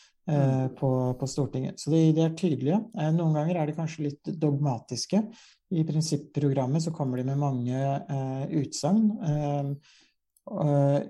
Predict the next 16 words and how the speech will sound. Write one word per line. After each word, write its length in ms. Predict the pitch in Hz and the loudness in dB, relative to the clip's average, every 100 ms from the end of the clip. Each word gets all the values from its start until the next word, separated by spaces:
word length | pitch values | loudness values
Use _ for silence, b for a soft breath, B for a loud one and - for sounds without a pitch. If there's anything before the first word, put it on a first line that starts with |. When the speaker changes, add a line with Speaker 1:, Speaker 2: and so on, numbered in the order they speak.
| - | -12
Speaker 2:
som 260 | - - 165 | -10 -2 -2
ikke 160 | 160 | 0
alltid 320 | 135 117 139 143 | -2 -2 -4 -4
begrunnes, 720 | 143 143 120 127 147 - 143 | -2 -2 -2 -2 -2 -4 0
eh, 200 | 139 135 | 0 0
godt 180 | 135 - | -2 0
nok. 140 | 190 | 0
Det 80 | 185 | 2
kan 120 | 151 | 0
være 200 | 143 139 | 0 0
gode 300 | 135 131 123 | 0 0 -2
argumenter 680 | 135 156 135 110 - 185 190 | -2 -2 -2 -4 -4 -4 -2
for 400 | - 139 135 135 | -2 2 2 0
forslagene, 680 | 135 156 - 143 117 139 196 | -4 -6 -4 -2 0 2 2
men 220 | 165 151 147 b b b _ | 2 0 -2 b b b _
de, 160 | 160 | 2